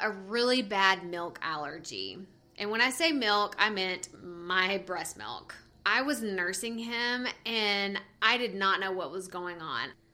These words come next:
I actually had him in December, and this was the same time as Christmas and family coming to visit and the holidays and having to just wear so many hats at that time of year. And he developed this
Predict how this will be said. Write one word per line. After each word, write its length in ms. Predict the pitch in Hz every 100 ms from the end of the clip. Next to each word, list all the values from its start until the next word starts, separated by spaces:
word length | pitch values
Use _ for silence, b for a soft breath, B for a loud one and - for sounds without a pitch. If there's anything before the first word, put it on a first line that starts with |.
| _
I 180 | - 208
actually 280 | 220 - 262
had 260 | 226 208
him 140 | 214 202
in 180 | 208 220
December, 800 | 233 - 185 160 151 156 175 b b b b b -
and 420 | 208 202 190 190
this 220 | 208 220
was 160 | 240 214
the 100 | 208
same 460 | 202 247 240 269 254
time 500 | 233 233 226 220 185
as 220 | 180 -
Christmas 920 | - 311 294 - 277 285 277 277 -
and 220 | - 196
family 540 | 185 - 294 285 285 277
coming 360 | 277 277 277
to 60 | 277
visit 460 | 233 254 233 254 -
and 160 | 190
the 40 | 170
holidays 1000 | - 262 277 269 254 254 254 254 254 -
and 180 | 202
having 460 | 190 220 233 247 240
to 460 | - 233 220 214 214 B B B B
just 220 | 254 254
wear 260 | 247 233 220
so 500 | - - 285 294 294
many 260 | 277 262
hats 420 | 233 233 202 185
at 140 | 190 185
that 180 | 185 -
time 240 | 196 180
of 160 | 170 165
year. 360 | 117 104 - - _ _ b b b b b _
And 140 | 220
he 240 | 254 277 302
developed 520 | 285 226 196 196 -
this 480 | 214 208 208 -